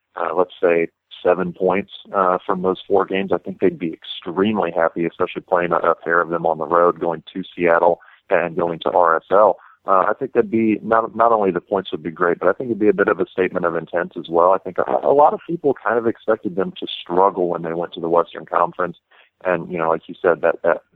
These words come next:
that high press style, maybe to not hold up over so many big games, uh, against the, the top teams of the league. So, you know, if they can, if they can really,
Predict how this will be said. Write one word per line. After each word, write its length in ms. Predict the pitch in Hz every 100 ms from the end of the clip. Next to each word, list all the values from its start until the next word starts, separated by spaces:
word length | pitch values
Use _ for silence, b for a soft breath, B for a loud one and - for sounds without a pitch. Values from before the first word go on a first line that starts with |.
| -
that 100 | 82 -
high 220 | 90 87
press 260 | - 82 -
style, 420 | 107 110 95 87 b b -
maybe 200 | 107 101
to 120 | 90
not 280 | 87 92 -
hold 260 | 90 87
up 160 | 92 -
over 220 | 85 85 - -
so 160 | 90 87
many 240 | 87 85
big 400 | 78 92 85 82
games, 420 | 90 87 85 82
uh, 100 | 85 - 85
against 400 | 80 85 - -
the, 80 | -
the 120 | 87 -
top 260 | - -
teams 260 | - 82 78
of 100 | 78
the 60 |
league. 280 | 80 95 90 -
So, 180 | 87 80 b b b -
you 80 |
know, 60 | 92
if 60 | -
they 120 | 113
can, 260 | 139 120
if 120 | 101 -
they 140 | 117
can 160 | 127 131
really, 580 | 98 92 110 117 117